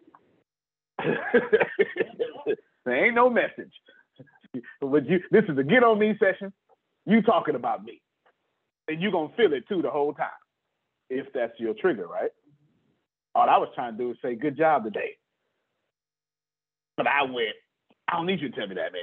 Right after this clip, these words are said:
you know, or whatever we do. You, you know what we do. You know what we do. So let's wrap this up. Money is not real. The relationship with money, that is.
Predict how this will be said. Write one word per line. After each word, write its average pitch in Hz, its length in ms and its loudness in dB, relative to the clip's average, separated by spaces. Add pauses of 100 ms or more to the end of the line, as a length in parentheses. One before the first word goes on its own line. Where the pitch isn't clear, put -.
you 123 80 -8
know, 107 60 -8 (120)
or 165 140 4
whatever 143 300 6
we 98 160 -6
do. 90 80 -10
You, 156 240 0
you 185 120 4
know 190 180 2
what 98 120 -4
we - 160 -20
do. - 140 -20 (240)
You 180 80 -8
know 175 160 -2
what 123 80 -2
we 90 60 -4
do. - 120 -14 (1300)
So 156 80 4
let's 143 140 2
wrap 120 200 4
this 120 160 -6
up. 117 180 4 (560)
Money 127 720 4 (680)
is 143 320 4
not 101 340 -2
real. 113 540 0 (1300)
The - 80 -4
relationship 214 1800 2
with 131 260 -4 (100)
money, 107 520 -8 (1700)
that 90 180 -12
is. 80 320 -8